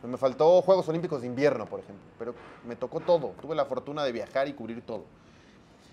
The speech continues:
Pero muchas de ellas eran sin derechos, los mundiales en un estudio, en una azotea, a media ciudad. Los partidos era difícil poderlos ver.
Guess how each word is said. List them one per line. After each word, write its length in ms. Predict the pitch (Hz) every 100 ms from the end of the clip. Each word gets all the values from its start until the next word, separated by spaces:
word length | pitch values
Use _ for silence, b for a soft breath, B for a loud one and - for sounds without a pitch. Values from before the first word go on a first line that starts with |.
| B _ -
Pero 140 | 170
muchas 280 | 190 202 185
de 80 | 190
ellas 200 | 196 185
eran 180 | 190 190
sin 180 | 151 135
derechos, 640 | 151 170 185 185 - - _
los 160 | 127 127
mundiales 540 | 135 135 156 165 165 139
en 120 | 139
un 220 | 156 151
estudio, 500 | 143 - 156 156 147
en 100 | 143
una 380 | 147 143 131 120
azotea, 560 | - 120 160 175 170
a 40 | 143
media 240 | 143 139
ciudad. 540 | - 117 131 151 151 -
Los 140 | 120
partidos 400 | - 123 139 143
era 120 | 139 139
difícil 460 | 113 143 147 143
poderlos 420 | 117 113 123 113
ver. 260 | 113 135